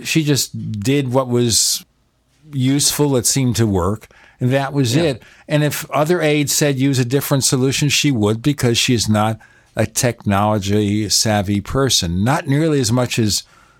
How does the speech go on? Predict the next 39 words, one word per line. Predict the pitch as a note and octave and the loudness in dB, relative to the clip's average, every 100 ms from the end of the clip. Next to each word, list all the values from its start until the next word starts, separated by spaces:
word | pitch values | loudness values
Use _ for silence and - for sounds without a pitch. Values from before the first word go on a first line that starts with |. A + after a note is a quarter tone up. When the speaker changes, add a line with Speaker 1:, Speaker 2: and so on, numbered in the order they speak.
| _ - | _ -2
Speaker 1:
Obama | A2+ A#2+ D#3 D#3+ F2 | 0 0 0 0 -2
is. | E2 - - - _ _ _ - | -8 -10 -10 -10 _ _ _ -4
And | C3 | -2
that | D3 D3+ | 0 0
might | C#3 | 0
be | A#2+ | 0
good | G#2+ C3 | 0 0
or | A#2+ | 0
bad. | F#2+ B2 B2 G#2+ | 0 0 2 0
Maybe | A2 G#2+ | 0 0
she | - G#2+ | -2 0
needs | A2+ G2+ | 0 0
to | - | -2
bone | F2+ G#2 G#2+ | 0 0 2
up | A#2 - | 0 -2
on | E2+ F2+ | -6 -6
it. | - - | -10 -4
Maybe | G2+ F#2+ G2+ | -2 0 -2
that | G#2 | -2
would | F2+ F2+ | -4 -4
cause | G#2+ G2 - | -2 0 0
fewer | G2+ F2+ | -2 0
problems. | F2 G2 E2+ - G2 - _ _ _ _ _ _ - | 0 0 0 -2 -6 -8 _ _ _ _ _ _ -4
I'm | F#3+ | -2
gonna | F#3 E3 C#3+ | 0 0 0
put | - D3 | 0 0
on | C#3+ C3 | 2 2
another | G#2 A2 G#2+ | 2 2 0
hat | F#2+ A2 G2+ F2+ | 0 0 0 -2
for | - E2+ | -2 0
a | |
moment. | E2 E2+ E2+ F#2 | 2 2 0 0
I'm | F#2 | 0
gonna | F2+ E2+ | 0 -2
tell | - A2+ | 0 0
you | F#2 F2 | 0 0
something | - E2+ D2 G2 G2 | 0 -2 -2 -2 0
about | E2 | 0
a | E2 | -2